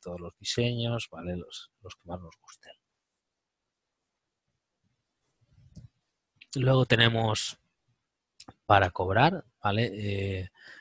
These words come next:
checkout, ¿vale? Aquí tenemos este en tres pasos de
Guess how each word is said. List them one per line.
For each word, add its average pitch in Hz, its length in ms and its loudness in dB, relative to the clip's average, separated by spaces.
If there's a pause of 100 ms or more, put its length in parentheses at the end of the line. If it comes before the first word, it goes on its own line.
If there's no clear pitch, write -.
(140)
checkout, 147 560 2 (400)
¿vale? 98 260 -4
Aquí - 140 -8
tenemos 90 600 -8
este - 260 -10
en 95 80 -10
tres 90 240 -8
pasos 135 500 0
de 82 300 -6